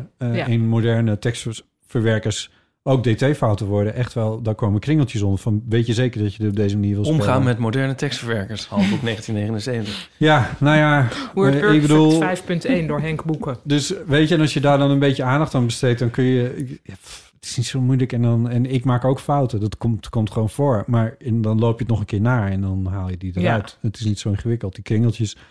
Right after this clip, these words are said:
Speaker 1: let daar dan gewoon even op.
Speaker 2: Ja,
Speaker 1: Eh,
Speaker 2: nou, het was geloof ik ook nog eigenlijk een discussie uit Engeland, waarbij men vond van, ja, op tentamens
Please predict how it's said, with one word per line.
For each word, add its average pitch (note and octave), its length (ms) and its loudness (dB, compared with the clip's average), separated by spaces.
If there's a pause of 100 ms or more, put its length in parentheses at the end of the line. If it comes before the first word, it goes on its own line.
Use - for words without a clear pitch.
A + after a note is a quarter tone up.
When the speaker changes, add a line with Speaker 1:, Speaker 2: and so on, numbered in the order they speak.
(160)
Speaker 1:
let G#2 160 -2
daar C3 120 -2
dan A2 120 -2
gewoon G#2 240 -2
even F#2+ 220 -2
op. F#2 180 -8 (340)
Speaker 2:
Ja, D#3 320 -4
Speaker 1:
Eh, A2 80 0
Speaker 2:
nou, E3+ 140 2
het F3+ 100 0
was G3 180 0
geloof G#3+ 220 0
ik F#3+ 80 -6
ook A3 180 0
nog A#2 140 -2
eigenlijk F#3 300 -2
een G#3 140 0
discussie F#3 360 -4
uit D#3+ 140 -6
Engeland, G#3 720 0
waarbij E3+ 460 0
men E3+ 300 -2
vond F#3 380 -2
van, E3+ 140 -4
ja, D#3+ 220 -2 (500)
op F3 200 -6
tentamens E3+ 1120 -2